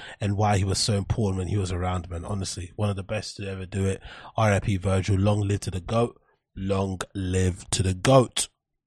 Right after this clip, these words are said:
Moving on from that, let's talk about some London Fashion Week stuff, or just Fashion Week stuff in general. Let's peruse, let's peruse, let's peruse.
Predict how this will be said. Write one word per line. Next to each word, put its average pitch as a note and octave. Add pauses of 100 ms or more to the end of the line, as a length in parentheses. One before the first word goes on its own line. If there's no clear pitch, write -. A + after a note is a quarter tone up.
(420)
Moving F3
on E3+
from B2+
that, C3+
let's C#3+
talk C#3+
about B2+
some A2+ (380)
London B2
Fashion C#3
Week A2
stuff, -
or C#3+
just E3+
Fashion C#3
Week A#2+
stuff A2
in A2
general. F#2 (400)
Let's C3
peruse, A2 (260)
let's C3
peruse, G#2 (300)
let's G#2 (280)
peruse. G#2+